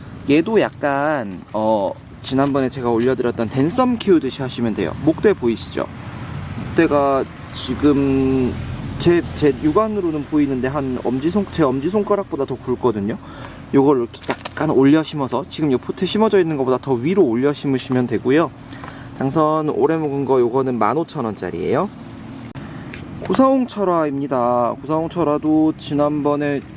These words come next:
제가 처음에 두 번째 영상에 올렸나요? 올렸는데 꽤나 반응이 좋았었어요.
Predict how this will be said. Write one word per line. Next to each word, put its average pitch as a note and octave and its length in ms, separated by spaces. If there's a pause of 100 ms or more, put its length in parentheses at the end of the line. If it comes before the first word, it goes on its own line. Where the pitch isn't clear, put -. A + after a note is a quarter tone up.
제가 F#3+ 180
처음에 A4 400 (460)
두 D3+ 120
번째 C4 260
영상에 B2 280
올렸나요? G#2+ 480
올렸는데 A#2 540 (640)
꽤나 A#3+ 240
반응이 C3+ 380
좋았었어요. A2 800